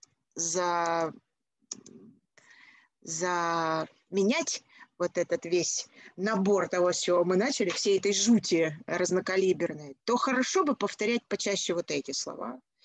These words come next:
и договариваться с друзьями, а, с родными, с близкими, с не очень родными и с не очень близкими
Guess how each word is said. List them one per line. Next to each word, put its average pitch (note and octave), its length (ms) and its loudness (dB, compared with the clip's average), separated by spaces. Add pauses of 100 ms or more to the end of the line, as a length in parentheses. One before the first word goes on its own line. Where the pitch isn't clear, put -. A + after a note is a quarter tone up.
(140)
и G#3 100 2
договариваться A#3+ 720 2
с - 40 0
друзьями, F3+ 920 -4 (360)
а, D#3+ 260 -4
с - 80 -4
родными, F#3 840 2 (320)
с F3+ 80 -4
близкими, E3 920 0
с - 300 -4
не A#3+ 220 8
очень G3+ 420 4
родными E3 500 -2
и E3+ 140 -2
с - 120 -4
не G3+ 120 6
очень F3+ 400 4
близкими F3 640 -6